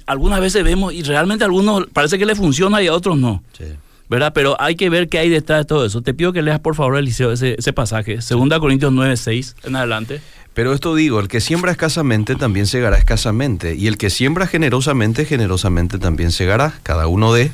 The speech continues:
Speaker 2: como propuso en su corazón, no con tristeza ni por necesidad, porque Dios ama al dador alegre.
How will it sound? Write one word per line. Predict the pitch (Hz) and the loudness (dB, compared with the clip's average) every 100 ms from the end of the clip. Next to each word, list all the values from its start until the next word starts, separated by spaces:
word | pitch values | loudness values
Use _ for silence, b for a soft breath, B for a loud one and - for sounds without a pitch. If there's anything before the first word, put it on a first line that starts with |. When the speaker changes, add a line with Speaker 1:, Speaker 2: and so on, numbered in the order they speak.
| - | -4
Speaker 2:
como | 87 87 80 | -4 -2 -2
propuso | 82 - 175 160 | -2 0 -2 0
en | 117 | 0
su | 90 | 0
corazón, | - 80 76 - 90 139 B B B | -2 -2 -2 0 0 -2 B B B
no | 95 120 185 | 4 4 4
con | 240 190 | 0 2
tristeza | 113 - 123 143 | 0 0 0 0
ni | 127 | -2
por | 101 101 | 0 0
necesidad, | 98 85 82 80 110 170 | 0 0 -2 0 -2 0
porque | 92 76 78 | -2 -2 -2
Dios | 82 82 | 0 0
ama | 87 95 | 0 0
al | 87 | 0
dador | 76 78 85 - | 0 0 -2 -2
alegre. | 85 101 127 90 69 | 0 0 0 -2 -6